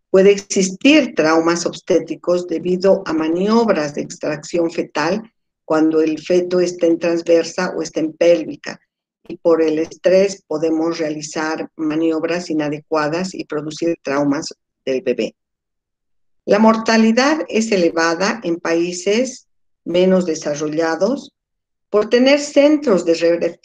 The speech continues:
de referencia alejados. Eh, existe en nuestro país también centros, eh,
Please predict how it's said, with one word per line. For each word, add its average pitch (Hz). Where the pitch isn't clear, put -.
de 175
referencia 185
alejados. 202
Eh, 190
existe 320
en 190
nuestro 175
país 170
también 165
centros, 214
eh, 170